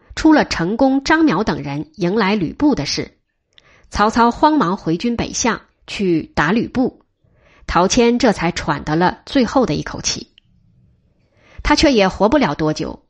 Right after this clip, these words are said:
便发了病，一病不起，享年六十三岁。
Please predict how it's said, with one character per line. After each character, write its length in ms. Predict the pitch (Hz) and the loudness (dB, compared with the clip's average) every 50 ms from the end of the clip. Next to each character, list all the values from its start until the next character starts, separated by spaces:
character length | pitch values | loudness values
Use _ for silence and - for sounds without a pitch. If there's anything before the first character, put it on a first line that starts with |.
| _ - | _ -2
便 160 | - 185 170 | 0 0 0
发 180 | 165 - 214 220 | 0 0 0 0
了 80 | 214 | 0
病， 320 | 196 - 240 226 - _ _ _ _ _ _ _ _ _ _ _ _ - | -2 -2 -4 -4 -6 _ _ _ _ _ _ _ _ _ _ _ _ -4
一 140 | - 226 262 | 0 0 4
病 200 | 311 370 349 277 | 4 4 4 4
不 140 | - 240 220 | 2 0 -2
起， 440 | - - - - - - _ _ _ _ _ | -2 -4 -6 -6 -10 -12 _ _ _ _ _
享 320 | - - - 185 151 143 143 | -10 -4 -2 -2 -2 -2 -2
年 220 | 143 143 151 170 | -2 0 0 2
六 140 | 208 196 170 | 2 2 0
十 140 | - 160 160 | 0 -4 -4
三 240 | - 196 202 220 | -2 0 -2 -2
岁。 240 | 226 - - - - | -2 -4 -8 -10 -12